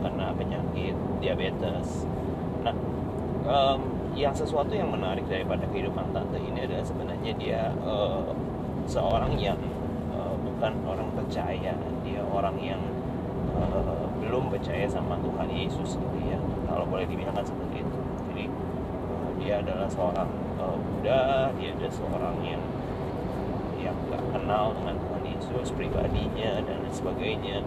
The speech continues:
Dan pada saat ketika saya awal-awal itu tahun dua ribu, saya ketika mengalami masalah di dalam,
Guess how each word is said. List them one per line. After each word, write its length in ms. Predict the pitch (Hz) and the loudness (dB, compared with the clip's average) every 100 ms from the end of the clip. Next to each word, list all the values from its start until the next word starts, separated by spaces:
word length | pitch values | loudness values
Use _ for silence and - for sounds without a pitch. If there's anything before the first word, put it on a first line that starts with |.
| - - - - | -2 -4 -4 -4
Dan 100 | - 104 | -2 0
pada 160 | 104 | 0
saat 260 | - 107 120 - - | 2 2 2 0 -2
ketika 460 | 113 - 95 95 | -2 0 0 0
saya 240 | - 110 117 | 0 2 4
awal-awal 800 | 117 101 104 98 98 113 139 139 - | 4 4 4 2 2 4 4 4 0
itu 220 | - - - | -2 -2 2
tahun 320 | 107 113 - | 4 4 0
dua 160 | - 98 | 0 0
ribu, 720 | 101 95 - - 98 - - - - - - | -2 -2 -2 -2 -2 -2 -2 -2 -4 -4 -2
saya 160 | - | -2
ketika 320 | - - 107 104 | -2 0 2 2
mengalami 480 | 107 104 101 - | 2 2 2 2
masalah 480 | - 110 - - 123 | 2 2 2 4 4
di 140 | - - | 4 2
dalam, 380 | 98 95 98 | 2 2 2